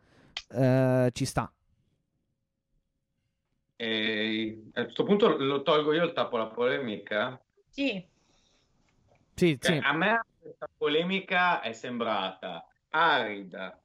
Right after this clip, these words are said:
Speaker 1: Uno schifo, però,
Speaker 2: sterile,
Speaker 1: cioè, no?
Speaker 2: stupida
Speaker 1: Sì, infatti.
Speaker 2: e anche contraddittoria. Vado nell'ordine. Arida perché chi,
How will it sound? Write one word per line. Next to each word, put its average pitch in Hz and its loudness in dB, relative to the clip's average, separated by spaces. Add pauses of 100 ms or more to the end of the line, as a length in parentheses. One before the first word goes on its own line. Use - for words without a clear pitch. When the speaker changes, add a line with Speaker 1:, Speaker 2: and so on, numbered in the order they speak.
(240)
Speaker 1:
Uno 143 -2
schifo, 120 -4
però, 151 4
Speaker 2:
sterile, 120 2
Speaker 1:
cioè, 117 -4
no? 135 -8 (280)
Speaker 2:
stupida 247 0
Speaker 1:
Sì, 262 0
infatti. 127 -4 (300)
Speaker 2:
e 190 -2
anche 190 -4
contraddittoria. 117 -4 (280)
Vado 143 2
nell'ordine. 95 -6 (340)
Arida 240 0 (100)
perché - -6
chi, 139 -20